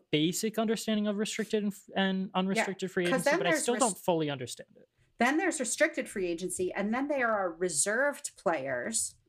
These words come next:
Speaker 2: I don't know what the heck that is. But then what I learned about, and you, I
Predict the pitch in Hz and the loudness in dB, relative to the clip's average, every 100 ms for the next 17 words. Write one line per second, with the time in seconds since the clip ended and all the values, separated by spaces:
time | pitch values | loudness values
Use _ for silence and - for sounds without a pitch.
0 | _ _ _ _ _ - 202 214 180 165 | _ _ _ _ _ 2 4 4 0 -2
1 | 175 180 175 170 208 - 170 170 - - | -2 -2 0 2 2 0 -6 -6 -6 -8
2 | _ _ _ _ _ - _ 208 202 - | _ _ _ _ _ -20 _ 2 4 4
3 | 311 269 196 180 175 175 208 247 214 185 | 6 4 0 -2 0 0 0 0 0 0
4 | 156 175 185 185 247 277 208 214 | 0 0 -2 -2 -4 -2 0 0